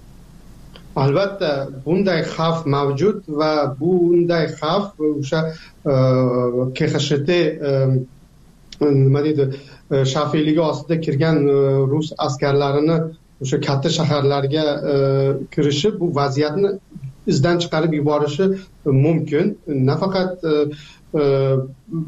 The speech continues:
Qozog'istonni o'zida, balki qo'shni, e, davlatlarda ham, e, vaziyat keskinlashdi. Kechagi biz ko'rgandan ko'ra ham, e, yana ham chigallashdi.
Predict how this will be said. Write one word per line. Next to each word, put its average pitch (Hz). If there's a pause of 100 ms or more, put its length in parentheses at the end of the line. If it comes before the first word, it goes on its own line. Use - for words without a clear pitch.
(140)
Qozog'istonni 147
o'zida, 151
balki 135 (100)
qo'shni, 147 (220)
e, 165 (580)
davlatlarda 151 (100)
ham, 143 (460)
e, - (840)
vaziyat 233
keskinlashdi. 226
Kechagi 180 (120)
biz 170 (100)
ko'rgandan 175
ko'ra 185 (200)
ham, 214 (380)
e, 156 (280)
yana 175
ham 180 (100)
chigallashdi. 151